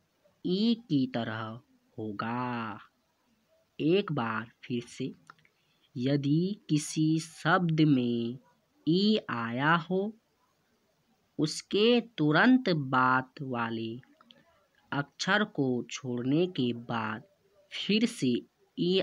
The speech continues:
आया हो, तो वहाँ पर इस वाले ई का उच्चारण ई की तरह होगा। अब ध्यान दीजिए, सी को यहाँ पर हम सौ पढ़ेंगे और हमने कहा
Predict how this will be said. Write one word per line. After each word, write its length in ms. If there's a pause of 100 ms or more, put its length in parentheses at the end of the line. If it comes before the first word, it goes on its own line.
आया 340
हो, 340 (480)
तो 160
वहाँ 320
पर 520 (540)
इस 260
वाले 460 (280)
ई 360
का 140
उच्चारण 840 (480)
ई 380
की 100
तरह 480 (220)
होगा। 320 (920)
अब 200
ध्यान 320
दीजिए, 300 (480)
सी 520
को 260
यहाँ 300
पर 340 (1400)
हम 340 (560)
सौ 300
पढ़ेंगे 580 (640)
और 100
हमने 480
कहा 500